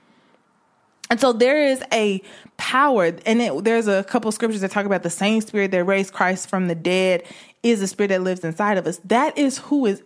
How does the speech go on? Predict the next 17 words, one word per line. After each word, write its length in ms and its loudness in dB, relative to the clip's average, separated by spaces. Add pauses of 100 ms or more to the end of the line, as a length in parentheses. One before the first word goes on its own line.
in 160 -2
us. 440 -6 (500)
And 100 0
so 140 2
Jesus 500 2
is 140 0
saying, 600 2 (180)
as 120 0
he's 160 2
walking 380 2
with 100 0
the 80 -2
disciples, 600 -2
they're 200 2
ups-, 300 -6
you 140 -2
know, 280 2